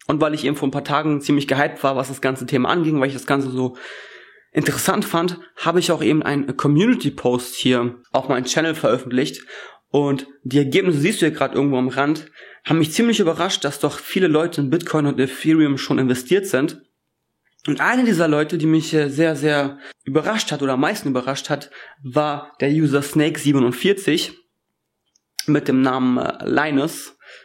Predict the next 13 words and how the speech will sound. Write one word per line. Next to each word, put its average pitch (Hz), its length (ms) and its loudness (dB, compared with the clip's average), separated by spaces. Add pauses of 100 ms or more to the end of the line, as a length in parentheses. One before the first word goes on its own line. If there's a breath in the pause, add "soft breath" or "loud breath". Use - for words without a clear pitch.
Cooler 143 200 0
Name 139 240 2
übrigens. 127 400 0 (640 loud breath)
Und 135 480 0
weil 165 160 0
ich 196 60 -6
seine, 147 480 0 (120)
seinen 135 260 0
Kommentar 139 360 2
ziemlich, 139 380 2
äh, 131 80 2
interessant 131 420 -2
fand, 143 300 -4